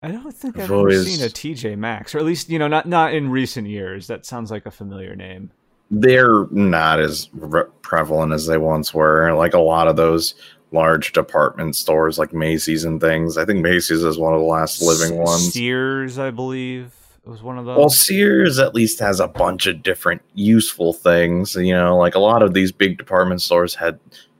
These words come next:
Speaker 2: dumbass departments, and you're just like, "N-, no one wants that shit right now. <laughs> Get the fuck outta here." So
Speaker 1: I think the, uh, Sears back where I,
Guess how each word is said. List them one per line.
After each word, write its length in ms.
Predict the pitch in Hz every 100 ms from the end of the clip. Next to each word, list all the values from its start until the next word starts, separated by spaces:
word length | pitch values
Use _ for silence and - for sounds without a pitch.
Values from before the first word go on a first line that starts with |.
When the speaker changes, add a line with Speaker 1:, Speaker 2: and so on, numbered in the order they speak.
| _ _ -
Speaker 2:
dumbass 460 | 110 95 80 78 -
departments, 600 | 78 78 76 80 80 -
and 80 |
you're 100 | 90
just 220 | 87 87 87
like, 200 | 87 -
"N-, 160 | 117 123 _ _ - 117 -
no 120 | 143
one 180 | 127 78
wants 180 | 71
that 100 | 76
shit 240 | - 76 71
right 160 | 71
now. 300 | 76 82 131 -
<laughs> 100 | _
Get 140 | - -
the 40 |
fuck 260 | - 131 -
outta 200 | - -
here." 540 | 110 - - - - - _ _ _ _ _ _ _
So 540 | - - 62 65 87 87 _ _ _ _ _
Speaker 1:
I 60 | 127
think 240 | - 233
the, 240 | - 120 98
uh, 400 | 98 - - - 95
Sears 1500 | - - - 131 127 117 107 98 95 - - - - - - _ _ _ _ _ -
back 260 | 113 -
where 100 | 110
I, 120 | 107